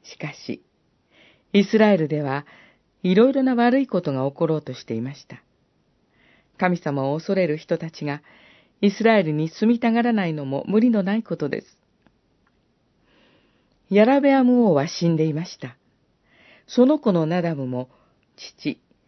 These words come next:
ヤラベアムに劣らない悪王であることを示したのでした。そして、わずか二年間治めただけで、バーシャに殺されたのでした。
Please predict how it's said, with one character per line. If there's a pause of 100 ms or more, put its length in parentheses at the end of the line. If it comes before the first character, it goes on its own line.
(280)
ヤ
ラ
ベ
ア
ム
に
劣
ら
な
い (220)
悪
王
で
あ
る
こ
と
を
示
し
た
の
で
し
た。 (920)
そ
し
て、 (720)
わ
ず
か
二
年
間
治
め
た
だ
け
で、 (640)
バ
ー
シ
ャ
に
殺
さ
れ
た
の
で
し
た。